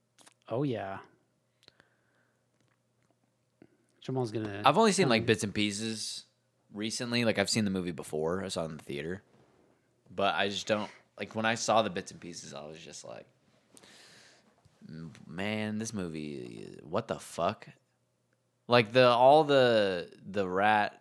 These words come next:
Speaker 2: and he i-, is, like, imagining talking to the picture, and it's, like, a fucking ghost and shit.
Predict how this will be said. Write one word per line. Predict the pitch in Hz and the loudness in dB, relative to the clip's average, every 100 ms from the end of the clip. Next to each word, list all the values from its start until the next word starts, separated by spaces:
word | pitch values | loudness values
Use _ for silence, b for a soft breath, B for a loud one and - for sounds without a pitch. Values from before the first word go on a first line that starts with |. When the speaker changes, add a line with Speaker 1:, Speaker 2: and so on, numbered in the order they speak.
| 73 | _
Speaker 2:
and | 95 101 95 | -8 -6 -4
he | 95 95 95 90 87 85 80 - - 80 76 | -4 -2 -2 -4 -4 -4 -6 -10 -14 -10 -10
i-, | - | -8
is, | 87 | -4
like, | 87 | -4
imagining | 82 82 82 87 90 90 90 | -4 -4 -2 -2 -6 -8 -6
talking | 85 85 90 | -2 -2 -4
to | 85 | -6
the | 76 | -8
picture, | - 85 85 101 92 95 98 98 - | -6 -6 -4 -2 0 0 -2 -6 -8
and | 90 82 | -10 -10
it's, | 78 | -8
like, | 82 71 | -8 -6
a | 67 73 | -6 -8
fucking | - 85 82 82 76 | -6 -6 -4 -10 -12
ghost | 71 76 85 107 - 110 | -8 -4 -4 -6 -8 -8
and | 104 | -8
shit. | 104 107 104 - | -6 -4 -4 -6